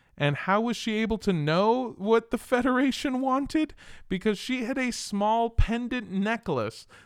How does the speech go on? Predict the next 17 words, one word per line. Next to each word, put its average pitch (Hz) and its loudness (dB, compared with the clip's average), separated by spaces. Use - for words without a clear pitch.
that 170 0
allowed 190 4
her 240 -2
to 233 -2
speak - -4
with 233 2
their 208 4
large 190 4
spaceship - 0
that 180 4
was 220 2
apparently 214 0
floating 180 2
just 151 2
above 143 4
our 135 4
atmosphere, 170 2